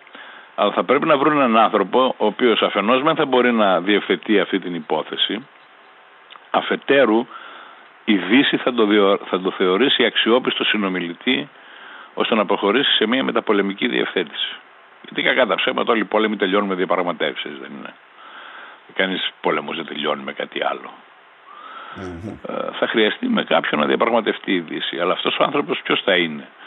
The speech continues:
Speaker 1: Θα είναι, παραδείγματος χάρη, η σημερινή προ-, διοικήτρι-, διοικητής της, ε, Κεντρικής Τράπεζας της Ρωσίας, η Ελβίρα Ναμπουίλινα;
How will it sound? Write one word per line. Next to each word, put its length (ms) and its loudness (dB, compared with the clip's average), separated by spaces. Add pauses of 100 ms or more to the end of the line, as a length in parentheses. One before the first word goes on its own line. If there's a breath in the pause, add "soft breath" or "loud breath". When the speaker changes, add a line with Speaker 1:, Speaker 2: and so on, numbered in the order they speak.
(340 loud breath)
Speaker 1:
Θα 140 2
είναι, 140 4
παραδείγματος 600 4
χάρη, 300 2
η 40 0
σημερινή 960 0
προ-, 300 0
διοικήτρι-, 680 -2
διοικητής 640 -2
της, 280 -2
ε, 400 -4
Κεντρικής 420 -4
Τράπεζας 420 2
της 120 -4
Ρωσίας, 520 -2
η 40 0
Ελβίρα 400 -2
Ναμπουίλινα; 640 -4